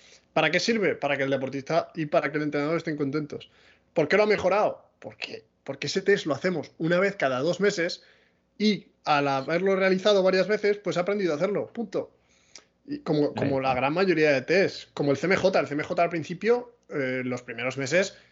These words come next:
Speaker 1: son mejoras de, de aprender a hacer un C M J. ¿Qué
Speaker 2: Es
Speaker 1: pasa?
Speaker 2: de
Speaker 1: Que
Speaker 2: empujar
Speaker 1: luego,
Speaker 2: más, básicamente.
Speaker 1: hasta, hasta dentro de cuatro meses no vas a ver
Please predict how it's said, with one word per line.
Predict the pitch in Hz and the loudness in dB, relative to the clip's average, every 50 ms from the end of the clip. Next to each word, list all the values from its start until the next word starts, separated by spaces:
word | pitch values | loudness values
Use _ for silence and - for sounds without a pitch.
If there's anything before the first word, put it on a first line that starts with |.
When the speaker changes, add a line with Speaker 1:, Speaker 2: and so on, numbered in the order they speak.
| _ _ _ | _ _ _
Speaker 1:
son | - - - 120 113 | -12 -8 -6 -6 -4
mejoras | 117 123 113 104 123 120 131 139 135 | -2 -4 -2 -2 0 2 2 2 4
de, | 151 175 180 170 156 147 135 131 127 | 4 4 4 4 4 2 0 0 -2
de | 135 139 | -4 -4
aprender | 123 - 127 123 123 123 | -4 -4 -6 -8 -6 -6
a | 127 | -4
hacer | 127 - 151 | -2 -2 0
un | 147 156 | 0 0
C | 147 147 | -2 -2
M | - 143 | -2 -2
J. | - - - - - - _ _ _ _ _ _ _ _ _ _ _ _ _ _ _ _ _ | -4 -4 -4 -6 -6 -8 _ _ _ _ _ _ _ _ _ _ _ _ _ _ _ _ _
¿Qué | - 156 | -4 -2
Speaker 2:
Es | 131 | 2
Speaker 1:
pasa? | 120 - 160 160 | 4 6 6 6
Speaker 2:
de | 160 151 | 6 4
Speaker 1:
Que | 131 | 4
Speaker 2:
empujar | 127 143 143 165 165 151 | 4 4 8 8 8 8
Speaker 1:
luego, | 139 120 | 8 6
Speaker 2:
más, | 127 139 160 - - | 2 0 -2 -4 -6
básicamente. | 117 127 135 131 131 131 123 127 147 151 143 127 107 - _ - | -6 -4 -2 -2 0 0 -2 -2 -4 -4 -6 -8 -10 -12 _ -12
Speaker 1:
hasta, | - | -12
hasta | - - - 151 143 | -12 -8 -8 -6 -6
dentro | 143 147 156 165 | -6 -4 -4 -2
de | 175 175 170 175 | -2 -2 -2 0
cuatro | 185 175 180 170 | 0 0 0 -2
meses | 170 175 165 175 175 | -4 -4 -6 -6 -4
no | 185 202 | -2 0
vas | 208 196 170 - | 0 0 2 2
a | 165 | 0
ver | 156 147 147 147 143 131 | 0 0 0 -2 -2 -4